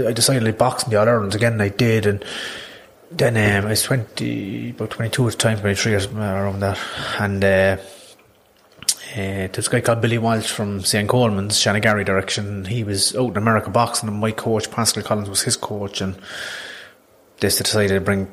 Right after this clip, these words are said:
Billy back to Cork for a, a night to fight, like, you know, and they were looking for an amateur in Cork, like, kind of a good amateur, the best amateur, whatever, that would attract the crowd, basically, and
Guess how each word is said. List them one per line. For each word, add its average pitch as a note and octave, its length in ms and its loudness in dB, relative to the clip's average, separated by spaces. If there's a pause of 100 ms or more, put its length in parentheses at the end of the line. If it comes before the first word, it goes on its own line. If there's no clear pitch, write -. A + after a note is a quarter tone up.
(200)
Billy A2 200 2
back A2+ 220 2
to A#2 60 -6
Cork - 320 2
for G2+ 140 2
a, F#2 320 4
a G2 40 -2
night A2 320 2 (240)
to - 80 -12
fight, A2 280 0
like, F#2 200 0
you G2+ 60 -2
know, F#2+ 80 0
and F#2 80 -2
they F#2 40 -4
were G2 100 0
looking A2 180 0
for F#2+ 260 2 (1120)
an G#2+ 200 -2
amateur G2 420 2
in F#2 60 -2
Cork, A#2 280 -2
like, - 140 -2
kind F#2+ 140 2
of F#2 80 -2
a G2+ 40 -2
good G#2 180 2
amateur, G2+ 340 2
the F2+ 60 -4
best G2 260 0
amateur, G2 320 0
whatever, G2 240 2
that F#2 100 2
would F#2 120 -4
attract - 340 -2
the - 40 -8
crowd, G2+ 300 0
basically, G2 380 2
and F#2+ 140 -8